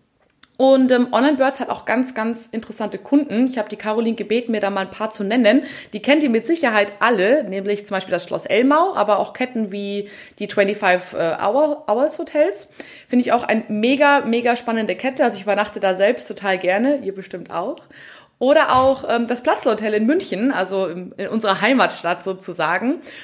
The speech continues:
Und das Seven Pines auf Ibiza, also nicht nur deutsche Kunden, sondern auch internationale. Könnt ihr mal nachher bei denen vorbeischauen und, äh, gucken, was sie so für Online-Präsenzen haben.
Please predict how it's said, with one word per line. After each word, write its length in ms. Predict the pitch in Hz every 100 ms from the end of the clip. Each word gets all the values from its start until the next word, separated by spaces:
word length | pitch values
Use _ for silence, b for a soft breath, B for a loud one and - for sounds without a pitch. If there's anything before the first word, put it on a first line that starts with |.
| B
Und 160 | - 285
das 160 | 311 311
Seven 300 | 214 254 254
Pines 440 | 208 220 247 -
auf 200 | 214 -
Ibiza, 400 | 240 196 - 185
also 180 | 190 208
nicht 180 | 233 254
nur 120 | 208
deutsche 300 | 240 320 285
Kunden, 300 | - 269 220
sondern 220 | 208 185
auch 100 | 196
internationale. 920 | - 254 190 165 - 165 170 175 247 B B B B -
Könnt 200 | 226 214
ihr 60 |
mal 160 | 208 185
nachher 220 | 202 208
bei 160 | 185 185
denen 160 | 190
vorbeischauen 720 | 185 175 180 247 - 160 196
und, 300 | 226 185 175
äh, 160 | 170 165
gucken, 240 | - 254
was 160 | 165 160
sie 80 | 170
so 140 | 170
für 340 | 165 165 160 -
Online-Präsenzen 800 | 294 165 - 151 147 147 170 147
haben. 380 | 147 180 370